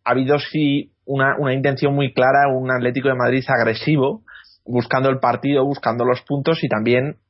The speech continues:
en un primer momento el Malmo también intentaba salir, intentaba, bueno, ha tenido tres, cuatro corners o tres ocasiones, digamos, un poco aisladas en el, en el discurso del partido, pero bueno, también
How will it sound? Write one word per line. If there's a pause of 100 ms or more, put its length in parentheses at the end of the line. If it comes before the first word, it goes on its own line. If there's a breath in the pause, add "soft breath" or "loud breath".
(240)
en
un
primer
momento
el
Malmo
también
intentaba
salir,
intentaba,
bueno,
ha
tenido
tres,
cuatro
corners
o (480 loud breath)
tres
ocasiones,
digamos,
un
poco (440 soft breath)
aisladas
en
el,
en
el
discurso
del
partido,
pero
bueno,
también